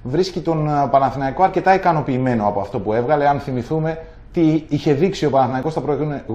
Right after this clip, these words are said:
προηγούμενα παιχνίδια του πρωταθλήματος. Ε, στο υπολοιπόμενο διάστημα η ομάδα του Αναστασίου βγήκε αρκετά σωστά, προσπάθησε να βάλει περισσότερους παίκτες μες στην περιοχή του Ολυμπιακού, ζήτησε τον γκολ, ήταν μια καλή αντίδραση δηλαδή,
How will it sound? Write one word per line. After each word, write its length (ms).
προηγούμενα 420
παιχνίδια 340
του 80
πρωταθλήματος. 680
Ε, 60
στο 200
υπολοιπόμενο 920
διάστημα 540
η 120
ομάδα 280
του 140
Αναστασίου 560
βγήκε 500
αρκετά 480
σωστά, 580
προσπάθησε 800
να 120
βάλει 260
περισσότερους 440
παίκτες 260
μες 120
στην 180
περιοχή 340
του 400
Ολυμπιακού, 580
ζήτησε 480
τον 140
γκολ, 220
ήταν 220
μια 120
καλή 280
αντίδραση 500
δηλαδή, 380